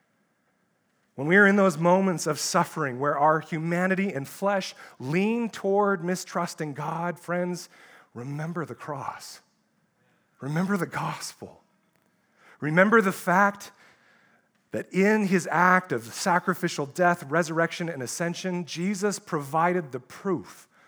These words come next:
that all humanity needs that the God of Abraham, Isaac, and Jacob is indeed trustworthy and good. When you are tempted to think God is unjust or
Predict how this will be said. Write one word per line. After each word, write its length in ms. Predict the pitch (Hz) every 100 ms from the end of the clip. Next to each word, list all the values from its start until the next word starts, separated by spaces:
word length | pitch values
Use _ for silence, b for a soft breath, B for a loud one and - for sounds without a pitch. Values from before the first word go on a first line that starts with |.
| b b b b
that 120 | 110
all 380 | 117 131 160 190
humanity 600 | - 196 180 165 170 160
needs 640 | 156 160 131 98 101 - B B B
that 100 | -
the 80 | 110
God 320 | 104 135 151
of 100 | 131
Abraham, 560 | 143 165 160 165 160 151
Isaac, 480 | 107 139 139 147 151
and 140 | 123
Jacob 540 | 110 120 120 127 113 - b b -
is 180 | 113 117
indeed 640 | 107 107 127 135 127 120
trustworthy 840 | - 135 123 - 107 104 98 90 - _ _ _ 98
and 180 | 95
good. 300 | 95 90 85 - _ _ _ _ _ _ _ _ _ _ _ _ _ _ _
When 160 | 104
you 120 | 139
are 80 | 180
tempted 480 | 170 175 175 - 120
to 100 | 113
think 480 | - 175 147 107 -
God 320 | 120 135 147
is 140 | 139 131
unjust 680 | 143 135 120 127 117 - 110
or 140 | 110